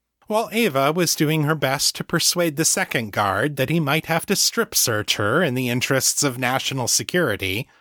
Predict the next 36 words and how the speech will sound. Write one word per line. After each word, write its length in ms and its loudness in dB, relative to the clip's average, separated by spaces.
the 80 2
first 420 0
guard 380 2
reached 400 0
behind 320 0
his 140 0
computer 500 0
terminal 580 -6
and 160 2
flipped 360 0
a 60 4
small 500 2
hidden 460 -2
switch. 760 0
He 120 0
winked 440 0
at 160 -2
Daniel 480 0
and 120 -4
the 120 -2
others, 580 -2
scanning 520 2
each 280 0
of 100 -2
their 120 2
cards 580 0
in 180 -2
turn 540 -2
and 160 2
sending 460 2
them 180 0
through 400 0
the 120 -2
now 260 2
disabled 680 -2
detectors. 1000 -4